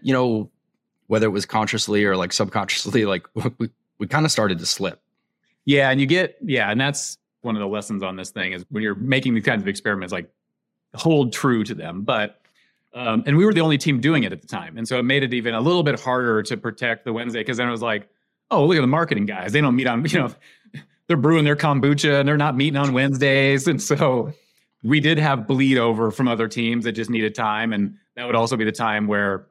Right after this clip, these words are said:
Speaker 2: if you just had a really busy week, then you started to give up some of that Wednesday for meetings. And that wasn't great. But that was our first kind of, like, test. And we had been talking about it in the leadership meeting, 'cause in a lot of the pulse surveys we do, we would hear about, "Oh, too many meetings, too many meetings." And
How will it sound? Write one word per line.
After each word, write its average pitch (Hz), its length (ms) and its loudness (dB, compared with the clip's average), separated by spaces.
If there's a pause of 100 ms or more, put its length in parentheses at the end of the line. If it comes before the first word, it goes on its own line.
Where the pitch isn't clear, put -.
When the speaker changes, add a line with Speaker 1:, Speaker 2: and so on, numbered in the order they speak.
(600)
Speaker 2:
if 123 140 -2
you 131 80 2
just 123 140 -2
had 123 80 2
a 110 40 0
really 113 180 0
busy 104 260 -2
week, 117 360 0
then 107 100 0
you 107 80 -2
started 104 220 -2
to 101 60 -8
give 101 180 -4
up 104 140 -4
some 113 140 -6
of 104 60 -6
that 101 160 -4
Wednesday 104 420 -2
for 101 140 -6
meetings. 101 480 -2
And 85 200 -10 (380)
that 120 120 -4
wasn't 113 220 -6
great. 104 340 -6
But 110 120 -4
that 165 140 2
was 170 80 2
our 135 120 2
first 131 300 -4
kind 123 140 -4
of, 104 100 -8
like, 98 320 -6 (1080)
test. 143 440 -2
And 139 120 4
we 143 80 4
had 131 120 0
been 123 120 0
talking 156 220 0
about 127 160 0
it - 20 0
in 117 60 0
the 117 80 0
leadership 127 340 0
meeting, 107 260 -2
'cause 104 280 -4 (640)
in 117 120 2
a 113 60 2
lot 120 180 2
of 110 80 -2
the 107 100 0
pulse 123 300 -2
surveys 107 380 0
we 110 100 -2
do, 104 340 -2
we 101 140 -4
would 98 140 -6
hear 113 140 -2
about, 95 420 -2 (100)
"Oh, 110 140 -4
too 110 140 -2
many 117 200 0
meetings, 82 400 -6
too 113 100 -4
many 104 160 2
meetings." 78 480 -12
And 104 540 0